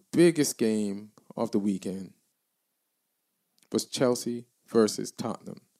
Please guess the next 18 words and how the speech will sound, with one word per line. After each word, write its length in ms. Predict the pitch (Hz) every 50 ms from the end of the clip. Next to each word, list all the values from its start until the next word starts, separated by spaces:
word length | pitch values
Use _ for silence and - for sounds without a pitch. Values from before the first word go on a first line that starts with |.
| _ _ _ _ _ _ _ _ _ _
Chelsea 380 | - - 147 131 131 127 -
two, 480 | 135 - - - 135 131 123 123 123 123 _ _ _ _ _ -
Tottenham 400 | - - 135 123 - 135 123 120
one. 340 | 117 113 110 110 113 110 107 - _ _ _ _ _ _
Game 240 | - 127 131 135 135
played 200 | - 151 135 135
at 120 | 127 - 127
Wembley. 480 | 131 120 117 113 110 113 113 117 - - _ _ _ _ _ _ - - - _ _ _
And 160 | - 113 117
everybody's 420 | 135 135 135 131 135 127 127 117 -
saying 520 | - 120 110 104 101 101 98 90 92 - _ _ _ _ _ _ _ _ _ _ _ _ _ _ _ _ _ _ _ _ _ _ _ _ _ _ _ _ _ _ _ _ _ _ _ _ _ _ _ _
that, 280 | 117 120 113 107 101 101
uh, 360 | 98 92 90 85 85 - - - _ _ _ _ _ _ _ _ _ _ _ _ _ _ _ _ _ _ _ _ -
Wembley 480 | - 104 117 117 117 113 110 113 - - -
is 160 | 117 110 95
a 120 | 98 90 90 _ _ _
bad 520 | - 117 107 104 98 98 95 95 95 95 - _ _ _
place 680 | - - 135 117 101 87 87 - - - - - -